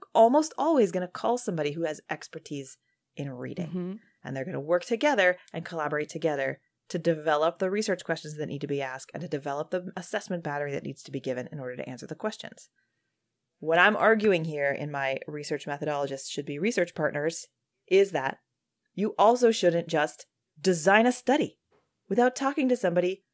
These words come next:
Speaker 1: who knows how to design studies.
Speaker 2: Mm-hmm.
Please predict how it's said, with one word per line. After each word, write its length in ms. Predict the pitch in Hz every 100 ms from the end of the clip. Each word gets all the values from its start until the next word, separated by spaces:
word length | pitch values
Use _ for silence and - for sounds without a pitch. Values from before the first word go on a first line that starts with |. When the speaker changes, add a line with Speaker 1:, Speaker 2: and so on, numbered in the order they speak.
| _
Speaker 1:
who 320 | 233 233 220 _ _ -
knows 460 | 196 196 190 202
how 100 | -
to 80 | 185
design 400 | 170 156 147 139
studies. 360 | - - - -
Speaker 2:
Mm-hmm. 400 | 180 170 170